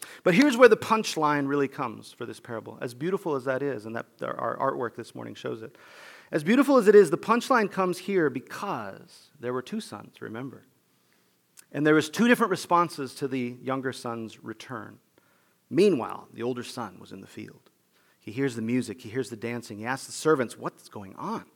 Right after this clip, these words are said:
The story is again told through the servant. "Your brother has come, and your father has killed the fattened calf because he has him back safe and sound."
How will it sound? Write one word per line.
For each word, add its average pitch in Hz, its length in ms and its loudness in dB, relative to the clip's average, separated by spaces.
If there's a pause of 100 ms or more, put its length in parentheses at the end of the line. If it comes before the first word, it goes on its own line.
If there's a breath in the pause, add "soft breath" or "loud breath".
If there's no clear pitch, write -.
(580 soft breath)
The 135 60 -12
story 185 420 6
is 143 140 0
again 156 260 4
told 147 440 0
through 139 220 -4
the 123 60 -4
servant. 180 540 -4 (200)
"Your 160 220 4
brother 151 580 2 (540)
has 113 180 -12
come, 117 300 -8 (680)
and 123 120 -6
your 123 80 -2
father 156 420 0
has 117 180 -6
killed 156 300 -2
the 131 80 -10
fattened 139 380 -2
calf 104 440 -12 (380)
because 113 280 -10
he 120 100 -6
has 120 180 -8
him 127 140 -8
back - 260 -14
safe - 260 -20
and 104 120 -20
sound." - 180 -20